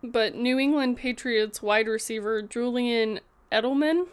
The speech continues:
will be out for the next three games at a minimum,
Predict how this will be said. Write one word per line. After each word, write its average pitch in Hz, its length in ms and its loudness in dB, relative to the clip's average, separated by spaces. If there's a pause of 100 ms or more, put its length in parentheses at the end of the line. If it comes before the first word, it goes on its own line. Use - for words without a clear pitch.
(140)
will 233 160 -2
be 214 260 0
out 220 300 0
for - 160 -8
the 208 80 -2
next 208 320 -4
three 226 260 -4
games 208 560 -2
at 226 240 -2
a 214 160 -4
minimum, 220 640 -2